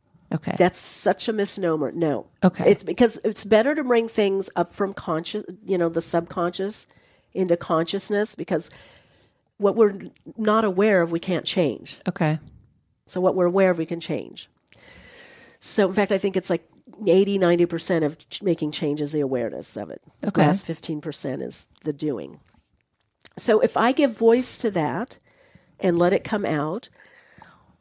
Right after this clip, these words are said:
Speaker 2: um, I like to do, like, maybe a three-part breath,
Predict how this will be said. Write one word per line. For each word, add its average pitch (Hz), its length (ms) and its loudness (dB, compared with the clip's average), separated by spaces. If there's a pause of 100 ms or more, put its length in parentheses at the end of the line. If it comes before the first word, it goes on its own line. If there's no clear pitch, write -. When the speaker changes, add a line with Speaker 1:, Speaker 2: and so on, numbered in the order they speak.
(140)
Speaker 2:
um, 170 320 0
I 196 120 4
like 202 180 2
to 214 120 2
do, 196 240 2
like, 185 200 0
maybe 175 220 4
a 165 40 0
three-part 180 680 -4
breath, 165 520 -4